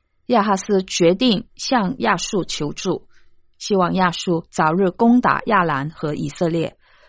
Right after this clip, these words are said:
来解除耶路撒冷围城的危机。这是历代志的作者所记载有关于亚哈斯的事情。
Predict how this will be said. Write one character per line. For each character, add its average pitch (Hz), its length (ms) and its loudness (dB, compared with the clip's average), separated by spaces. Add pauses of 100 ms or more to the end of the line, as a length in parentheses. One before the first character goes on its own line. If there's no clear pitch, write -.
来 170 340 0
解 165 320 0
除 147 360 -6
耶 180 180 0
路 185 160 2
撒 190 200 0
冷 165 300 0
围 143 200 -2
城 156 240 -6
的 147 100 -6
危 147 180 -4
机。 - 380 -12 (560)
这 165 160 -6
是 147 300 -2 (200)
历 214 140 -2
代 180 160 2
志 202 120 -2
的 180 120 0
作 254 260 2
者 - 340 -4
所 139 280 -8
记 233 280 -4
载 - 300 -6
有 156 180 -6
关 175 380 0
于 135 140 -4
亚 156 180 -4
哈 151 160 -6
斯 151 220 -10
的 131 100 -12
事 - 220 -6
情。 - 380 -14